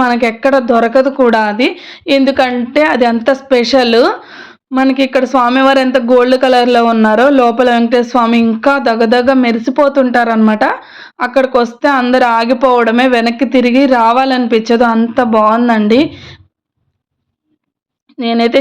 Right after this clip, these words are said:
చాలా బాగా ఎక్స్పీరియన్స్ చేశాను, మళ్ళీ మళ్ళీ వెళ్ళాలనిపించే ప్లేస్ ఇది. So వీడియో చాలా బాగుంది కదండి, మీకు నచ్చితే తప్పకుండా లైక్ చేయండి,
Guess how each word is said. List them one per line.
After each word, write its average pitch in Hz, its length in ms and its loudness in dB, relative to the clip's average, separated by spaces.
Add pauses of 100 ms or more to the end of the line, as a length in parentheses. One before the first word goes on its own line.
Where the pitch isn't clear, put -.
చాలా 220 320 0 (420)
బాగా 220 360 0
ఎక్స్పీరియన్స్ 240 640 -6
చేశాను, 220 440 0 (140)
మళ్ళీ 220 260 2 (120)
మళ్ళీ 226 240 2 (100)
వెళ్ళాలనిపించే 233 840 2 (120)
ప్లేస్ 220 400 0
ఇది. 226 180 0 (920)
So 285 60 -4 (180)
వీడియో 262 320 -4
చాలా 233 220 -6 (120)
బాగుంది 233 440 -4
కదండి, 220 420 -4
మీకు 233 260 -6
నచ్చితే 214 340 -6 (100)
తప్పకుండా 240 480 -6 (120)
లైక్ 208 240 -6 (100)
చేయండి, 233 220 -4